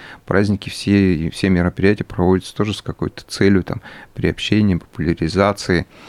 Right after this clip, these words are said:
э, и, и так далее. И исходя из этого мы принимаем решение, помогать или не помогать. Ну и, конечно, из финансов тоже.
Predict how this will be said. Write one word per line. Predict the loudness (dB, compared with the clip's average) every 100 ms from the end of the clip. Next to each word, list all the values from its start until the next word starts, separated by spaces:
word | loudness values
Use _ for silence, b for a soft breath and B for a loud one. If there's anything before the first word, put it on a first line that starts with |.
| B B B -2
э, | 0 2 0 -2 -6 -8 -8 -8 -8 -8 -8 -6
и, | -4 -6 -6 -8
и | -6
так | -4 0
далее. | 2 2 -2 B B B B -6
И | 2 4 4 2 -4
исходя | -4 -2 2 2
из | 2
этого | 2 2
мы | 2 0
принимаем | 0 2 2 0
решение, | 0 0 0
помогать | 0 -2 0 -2 -2
или | 0
не | 2 2
помогать. | 0 -4 -4 0
Ну | 0
и, |
конечно, | 2 -2 -2 -6
из |
финансов | -4 0 0 0 -6 -14
тоже. | -12 -12